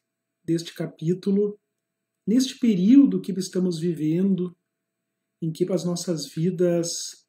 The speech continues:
se transformaram, praticamente viraram de pernas pro ar, em questão de um dia pro outro, o período de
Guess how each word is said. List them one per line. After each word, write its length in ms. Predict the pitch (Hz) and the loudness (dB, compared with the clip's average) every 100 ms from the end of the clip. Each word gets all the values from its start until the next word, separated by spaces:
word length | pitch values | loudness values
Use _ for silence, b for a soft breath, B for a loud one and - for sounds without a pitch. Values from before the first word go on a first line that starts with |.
| _ | _
se 180 | - 160 | -20 -16
transformaram, 1040 | - 175 165 170 160 147 160 180 170 147 - _ _ _ _ _ _ _ - | -6 -6 -4 -4 -2 -4 -2 0 0 -4 -12 _ _ _ _ _ _ _ -10
praticamente 600 | 165 156 156 165 185 180 | -10 -8 -4 -2 0 -2
viraram 680 | 151 170 156 180 185 156 143 _ _ _ _ | 0 0 0 2 2 2 -4 _ _ _ _
de 80 | 170 | -10
pernas 460 | 165 170 170 160 - | -4 -2 -2 -6 -8
pro 220 | 160 147 | -8 -6
ar, 340 | 156 180 - _ _ _ _ _ _ _ - - _ _ - | -4 -4 -6 _ _ _ _ _ _ _ -20 -20 _ _ -10
em 80 | |
questão 760 | 160 170 165 - 165 180 180 160 _ _ _ _ _ _ _ _ _ _ | -4 -4 -4 -4 0 2 0 -2 _ _ _ _ _ _ _ _ _ _
de 140 | - 185 | -8 -2
um 220 | 170 170 | -2 -2
dia 280 | 147 170 170 | 0 -2 0
pro 160 | 247 | 0
outro, 440 | 208 185 220 - - - _ _ _ _ _ _ _ _ _ | 4 2 0 -14 -20 -20 _ _ _ _ _ _ _ _ _
o 80 | 165 | -10
período 560 | 160 156 156 185 165 170 | -2 0 2 0 0 -2
de 300 | 156 180 | -4 -6